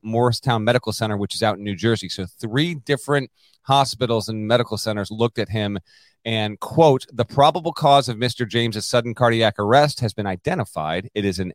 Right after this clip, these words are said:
anatomically and functionally significant congenital heart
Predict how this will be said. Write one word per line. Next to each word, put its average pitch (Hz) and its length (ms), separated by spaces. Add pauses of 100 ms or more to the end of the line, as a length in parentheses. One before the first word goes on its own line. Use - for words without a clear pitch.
anatomically 135 760
and 98 160
functionally 147 720
significant 120 800 (300)
congenital 127 720
heart - 400